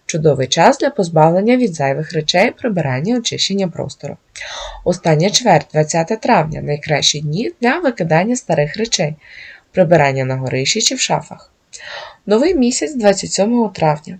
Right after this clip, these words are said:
Не варто перенавантажувати себе справами, краще відпочити.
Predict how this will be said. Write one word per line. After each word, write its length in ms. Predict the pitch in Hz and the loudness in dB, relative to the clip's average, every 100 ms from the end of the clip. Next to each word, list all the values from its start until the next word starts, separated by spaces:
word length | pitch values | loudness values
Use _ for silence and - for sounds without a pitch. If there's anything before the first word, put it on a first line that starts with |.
| - | -6
Не 180 | 185 220 | 0 6
варто 340 | 208 156 156 | 8 6 2
перенавантажувати 960 | 156 151 143 139 147 165 143 139 135 - | -2 0 0 -2 0 0 0 0 -2 -6
себе 280 | - 151 156 | -6 -4 -2
справами, 520 | - 254 170 143 - | 4 4 4 -2 -10
краще 380 | - 135 131 196 | -4 0 0 0
відпочити. 600 | 277 311 190 - 131 - | -2 -2 -4 -4 -6 -10